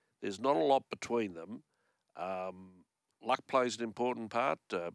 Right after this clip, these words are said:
you know, barrier draws, tempo. But I think at the moment, that's why I, I think as far as the,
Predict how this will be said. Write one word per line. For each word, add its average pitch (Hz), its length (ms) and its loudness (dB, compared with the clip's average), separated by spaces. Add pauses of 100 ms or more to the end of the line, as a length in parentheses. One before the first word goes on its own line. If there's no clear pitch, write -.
you 101 80 -6
know, 104 60 -8
barrier 113 340 0
draws, 120 300 -4
tempo. 123 460 0 (580)
But 135 100 2
I 135 100 6
think 160 200 -2
at 147 80 -2
the 123 80 0
moment, 107 340 2
that's 170 240 0
why 185 200 4
I, 127 160 4 (180)
I 113 80 2
think 107 240 -6
as 104 100 -2
far 113 240 4
as 101 120 -2
the, 101 300 -4